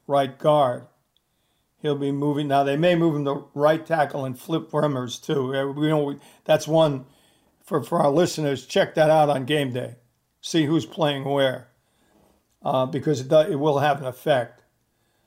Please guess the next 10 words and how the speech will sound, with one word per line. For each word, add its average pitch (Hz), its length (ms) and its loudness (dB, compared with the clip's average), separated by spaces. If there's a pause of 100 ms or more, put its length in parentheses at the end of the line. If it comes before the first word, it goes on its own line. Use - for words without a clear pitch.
(220)
Um, 131 380 -2 (960)
but 151 100 0
what 160 180 0
you're 151 100 0
doing 160 460 2
there 147 240 -2
is 127 120 -6
taking 156 360 -2
a 143 80 -4
guy 139 460 0